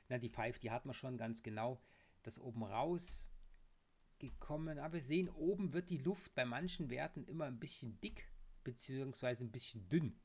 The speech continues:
So rum. Da fehlt der Druck. Das passt. So, jetzt gucken wir mal ganz kurz noch die Short-Setups durch, falls es kurzfristig,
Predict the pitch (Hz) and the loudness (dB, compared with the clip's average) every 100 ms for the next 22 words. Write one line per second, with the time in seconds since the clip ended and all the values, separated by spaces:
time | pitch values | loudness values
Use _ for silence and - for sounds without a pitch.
0 | 113 107 139 175 120 95 - - - 110 | -8 6 10 10 8 2 -8 -12 -2 -2
1 | - 139 143 - 120 - 180 - - 147 | 2 2 2 2 0 6 6 10 10 10
2 | - - 151 147 - - 135 - - 131 | 6 2 2 4 2 4 4 4 -2 -2
3 | - 208 208 160 156 156 - - 139 131 | 2 6 8 6 2 -2 -2 -2 -2 -4
4 | - 190 - 190 - - 190 196 - 143 | 2 2 4 4 2 2 2 2 2 0
5 | - - 170 170 - 143 160 - | 0 -2 0 0 -2 -2 -2 -2